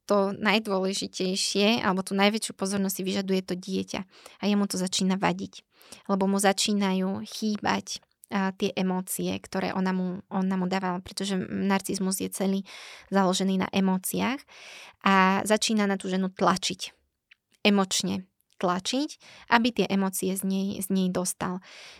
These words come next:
Čiže potom dochádza k tejto, k tejto, um,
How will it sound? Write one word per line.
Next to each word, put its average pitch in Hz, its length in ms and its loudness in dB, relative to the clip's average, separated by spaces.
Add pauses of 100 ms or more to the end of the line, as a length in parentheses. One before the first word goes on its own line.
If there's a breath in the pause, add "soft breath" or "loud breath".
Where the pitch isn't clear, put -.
Čiže 240 180 0
potom 214 480 2 (480)
dochádza 214 380 4
k 208 180 2
tejto, 196 240 2 (380)
k - 100 -12
tejto, 202 380 0 (500)
um, 190 640 0